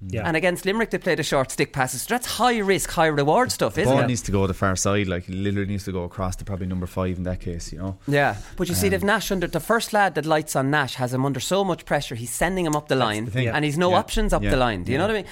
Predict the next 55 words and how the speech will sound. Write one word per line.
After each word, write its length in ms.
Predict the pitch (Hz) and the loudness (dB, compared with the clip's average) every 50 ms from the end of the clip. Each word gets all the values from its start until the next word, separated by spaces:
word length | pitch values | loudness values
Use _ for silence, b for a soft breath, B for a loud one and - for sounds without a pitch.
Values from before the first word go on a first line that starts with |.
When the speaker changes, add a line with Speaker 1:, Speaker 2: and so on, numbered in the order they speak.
| B B B | B B B
Speaker 2:
'Cause 180 | B - 170 202 | B -6 -2 0
I 120 | 202 190 190 | 0 0 0
see 180 | - - 180 | 0 -2 -2
Portlaoise 400 | - - 175 160 - 160 151 - - | 0 0 -2 0 0 0 -2 0 -2
would 80 | 135 - | -4 -2
practice 320 | 147 135 143 - 139 - | -2 -2 -2 -2 -6 -4
stuff 240 | - 139 120 - 135 | -4 -4 -4 -2 -2
like 100 | 120 117 | -2 0
that. 220 | 135 120 113 110 | 2 2 2 2
You 100 | 107 123 | -2 -4
give 180 | 123 165 165 170 | 0 0 0 0
it, 160 | 180 - - | 0 0 0
let 140 | 143 - - | -2 0 0
the 80 | 175 | -2
cornerback 480 | - 160 165 160 147 127 127 123 - - | -4 -2 0 0 2 2 0 0 0 0
get 180 | 135 117 107 90 | 2 2 2 2
it, 200 | 92 107 - - B B B B B B | 0 -2 -4 -10 B B B B B B
and 160 | B 131 123 - | B -6 -4 -2
shepherd 400 | - - 175 165 - - 156 147 | 0 2 0 0 0 0 0 0
him 80 | 131 | 0
up 160 | 131 131 - | 0 -2 0
the 60 | - 127 | 0 0
line 260 | 127 127 120 110 113 | 2 2 0 0 0
where 80 | 117 | 0
he's 160 | 117 117 113 - | 0 0 0 0
got 140 | 131 117 | 0 2
no 240 | 120 131 151 180 165 | 4 4 4 4 4
options. 560 | 131 131 - - - - - - - - - - | 2 2 0 -2 -8 -8 -8 -10 -14 -18 -12 -4
Do 60 | - | 0
you 60 | 127 151 | 2 2
Speaker 1:
Yeah. 20 | |
Speaker 2:
know 80 | 165 180 | 4 4
what 80 | 180 | 2
I 40 | 180 | 2
mean? 180 | 185 185 - 117 | 2 2 2 4
Speaker 1:
Yeah, 80 | 113 | 2
Speaker 2:
So 80 | 117 - | 2 2
Speaker 1:
yeah. 60 | 208 | 2
Speaker 2:
that 180 | 226 226 - - | 0 0 -2 -2
there's 180 | 202 185 - | -2 -2 -2
clear 300 | - - - 233 247 247 | -4 -2 -2 0 0 0
tactics 480 | - 196 196 196 - - 180 - - - | 0 0 -2 -2 0 -2 -4 -4 -4 -2
of 240 | - 143 135 - - - - | -2 -2 -2 -2 -8 -6 0
offering 500 | - 165 196 - - 185 185 175 165 151 - - | 0 0 0 0 -2 0 0 0 0 -2 -4 -4
to 200 | 156 160 156 143 | -2 0 2 2
a, 140 | 135 139 123 - _ - - | 2 0 -4 -8 _ -4 -2
a 120 | 135 120 | 0 0
dodgy 340 | 127 165 160 180 160 165 165 | 2 2 2 2 2 -2 -6
cornerback 640 | - 147 147 139 139 127 117 127 123 107 92 - - - B B B B B B B | -2 0 0 0 0 0 0 2 0 0 0 -4 -14 -20 B B B B B B B
and 140 | - 131 131 | -2 -2 2
give 160 | 180 175 156 | 2 2 2
him 100 | 156 151 | 2 2
nowhere 360 | 156 160 165 160 139 143 139 | 4 4 4 4 2 2 0
to 100 | 123 139 | 0 0
go. 300 | - 135 127 113 78 - | 0 0 0 0 -2 -6